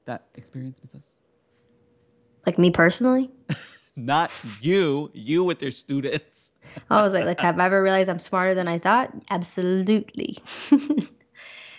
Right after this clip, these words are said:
Speaker 2: Yeah, no, every day. I think it looks different per, per age group. Right now that I have high
Speaker 1: Yes.
Speaker 2: school,
Speaker 1: Yes.
Speaker 2: they're not out here like, "What?" Like, they don't want that kind of attention, but they do have that moment where I've seen them, like,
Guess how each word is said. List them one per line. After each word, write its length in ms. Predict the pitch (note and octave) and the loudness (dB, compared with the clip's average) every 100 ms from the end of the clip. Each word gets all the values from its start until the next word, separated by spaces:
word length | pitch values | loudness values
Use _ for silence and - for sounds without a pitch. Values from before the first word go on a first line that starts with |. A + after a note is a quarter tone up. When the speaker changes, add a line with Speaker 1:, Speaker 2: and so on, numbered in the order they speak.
| - | 6
Speaker 2:
Yeah, 200 | C4 F#3 | 8 10
no, 140 | G#3 F#3+ | 8 4
every 260 | G3+ G3 | 4 0
day. 220 | F#3 D#3 - | 0 0 0
I 120 | F#3+ | -2
think 180 | G3+ E3 | -2 -4
it 120 | C3+ | -2
looks 220 | G3 - | -2 -2
different 460 | A#3+ A#3 G3 B3+ - | -2 0 0 -2 0
per, 540 | G#3 G3 F#3+ F#3+ - - | 4 6 4 2 -2 -2
per 540 | G#3 F#3+ F3+ F3+ E3+ - - - _ _ _ _ _ _ - - - | 2 4 2 -2 -6 -14 -20 -20 _ _ _ _ _ _ -20 -20 0
age 300 | G3+ G#3+ - | 2 2 0
group. 300 | F#3 F3+ G3+ | -2 -2 0
Right 160 | F3+ F3+ | 0 2
now 160 | F#3 | 2
that 100 | F#3 | 2
I 60 | F#3 | 2
have 120 | F3 | 0
high 160 | D#3 F#3 | 0 0
Speaker 1:
Yes. 100 | F#3 | -2
Speaker 2:
school, 480 | - - - - A#2+ | -8 -8 -6 -6 -6
Speaker 1:
Yes. 280 | C3+ G#2 - | -8 -6 2
Speaker 2:
they're 160 | F#3+ | 4
not 160 | G3 F#3 | 4 4
out 200 | F#3 F3+ | 4 4
here 160 | F#3+ | 0
like, 220 | F3+ E3+ E3+ | 0 -2 -2
"What?" 520 | G#3+ C#4+ D#4+ D#4+ - | 2 6 8 8 6
Like, 140 | F#3+ | 2
they 100 | F#3+ | 4
don't 180 | G#3+ G3+ | 2 2
want 240 | F#3 F#3 | 0 0
that 160 | F#3 - | 0 -2
kind 140 | G3+ | -4
of 80 | F3 | -4
attention, 480 | E3+ - F#3 F3+ F3 | -6 -6 -6 -4 -4
but 80 | F3+ | -2
they 100 | F3 | -2
do 120 | F3 | 0
have 180 | F3+ F3+ | 0 2
that 120 | F3+ | 2
moment 240 | E3 E3+ | 0 0
where 80 | F3 | 2
I've 80 | E3+ | 2
seen 160 | - F#3 | 2 0
them, 140 | F3 | 2
like, 220 | E3 - | 2 -2